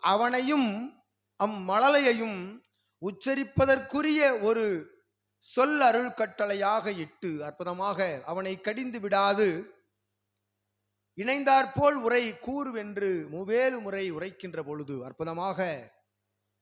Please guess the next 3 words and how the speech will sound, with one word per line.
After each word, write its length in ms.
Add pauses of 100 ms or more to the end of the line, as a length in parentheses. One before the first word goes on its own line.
(520)
படிப்படியான 1160 (680)
மாற்ற 520
நிகழ்வுகள், 1000